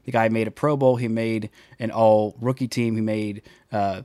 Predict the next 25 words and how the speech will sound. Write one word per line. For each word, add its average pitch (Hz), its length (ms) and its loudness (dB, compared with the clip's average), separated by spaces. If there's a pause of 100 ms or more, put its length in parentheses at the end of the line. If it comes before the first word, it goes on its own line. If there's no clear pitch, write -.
(100)
the 107 160 -4
all-pro 107 580 0
team. 127 480 2
The 117 100 -6
guy 117 280 2
just 113 360 -6
did 127 300 -2
everything 127 460 0
you 113 80 -2
could 110 240 -6
want 107 320 -2
and 104 240 -6
then 107 180 -2
some, 104 460 -6 (280)
uh, 98 160 -6
and 101 120 -6
he 113 340 -4
continues 123 600 0
to 120 100 -6
get 110 180 -4
better 123 320 2
and 110 180 -2
better 101 280 -8
and 101 180 -16
better. 123 400 0